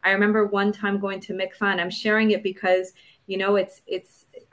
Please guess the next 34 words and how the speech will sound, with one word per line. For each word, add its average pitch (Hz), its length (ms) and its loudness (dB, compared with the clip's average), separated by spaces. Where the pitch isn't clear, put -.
it 208 80 0
was 208 120 6
something 226 280 2
that 175 120 4
I 165 160 2
felt 208 280 -4
extremely 247 420 0
alone 160 320 -4
in 226 180 0
because - 240 -10
it's 180 160 -12
not 185 180 -8
shared, 202 420 0
but, 185 240 0
um, 175 480 0
I 190 100 0
had 202 240 2
my 190 120 2
support 269 580 2
where 185 420 2
I 180 100 4
went 196 220 -4
to 202 100 -6
mikvah 233 340 -2
one 175 180 -2
night 160 400 -10
and 170 280 -6
I 180 120 6
wrote 208 380 4
to 202 240 2
a, 180 180 0
a, 170 220 0
a 190 80 -4
member 220 540 2